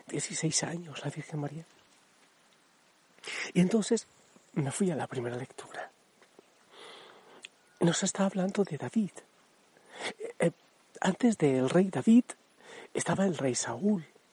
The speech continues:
Y la palabra del Señor dice que era, que era fuerte, que era un tremendo guerrero,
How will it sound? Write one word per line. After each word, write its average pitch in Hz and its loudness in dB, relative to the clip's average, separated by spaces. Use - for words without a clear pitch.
Y - -4
la 175 4
palabra 226 2
del 196 4
Señor 151 -2
dice 185 0
que - -4
era, 147 0
que - -4
era - -2
fuerte, - -4
que 190 2
era 202 4
un 233 4
tremendo 180 4
guerrero, 156 2